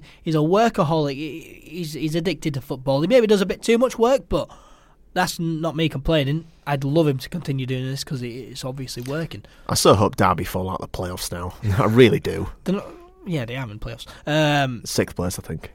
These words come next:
Speaker 1: Yeah. Um, yeah, I, I hope they fall out as well. I mean, they're a good team playing some decent football, but, you know.
Speaker 2: I don't like Frank, and I don't
Speaker 1: Yeah.
Speaker 2: like the fans, so. <laughs>
Speaker 1: Hate, hate 'em now. Hate the fans. Hate Frank Lampard for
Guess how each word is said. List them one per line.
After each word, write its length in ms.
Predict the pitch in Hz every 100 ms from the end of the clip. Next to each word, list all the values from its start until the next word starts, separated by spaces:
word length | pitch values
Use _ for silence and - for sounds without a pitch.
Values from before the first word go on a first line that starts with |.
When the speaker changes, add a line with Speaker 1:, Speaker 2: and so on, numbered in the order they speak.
| -
Speaker 1:
Yeah. 220 | 151 123 110 - - - -
Um, 460 | 135 131 127 127
yeah, 100 | 139 135 -
I, 240 | 143 139 -
I 100 | 131
hope 120 | 113
they 60 | 110
fall 320 | - 110 110
out 180 | 110 117
as 120 | 131
well. 260 | 120 104 95
I 60 |
mean, 160 | 131 131
they're 80 | 139
a 40 |
good 160 | 151 180
team 220 | 151 151
playing 160 | 151 143
some 120 | 139
decent 300 | 143 135 139
football, 380 | 139 131 127 123
but, 240 | 123 117 -
you 80 | -
know. 60 | -
Speaker 2:
I 20 |
don't 160 | 107 110
like 160 | 98
Frank, 400 | - 101 92 -
and 140 | - 98
I 20 |
don't 120 | 107
Speaker 1:
Yeah. 60 | 107
Speaker 2:
like 60 |
the 60 | 98
fans, 500 | - 95 92 - -
so. 200 | - 101
<laughs> 240 | - 185
Speaker 1:
Hate, 240 | - 170 190
hate 180 | 196 180
'em 140 | 156
now. 280 | 143 139 139 - - -
Hate 180 | 180
the 80 | 147
fans. 440 | 139 135 135 131 131
Hate 200 | 165 156
Frank 220 | 139 120
Lampard 420 | 127 120 127 120
for 200 | - 120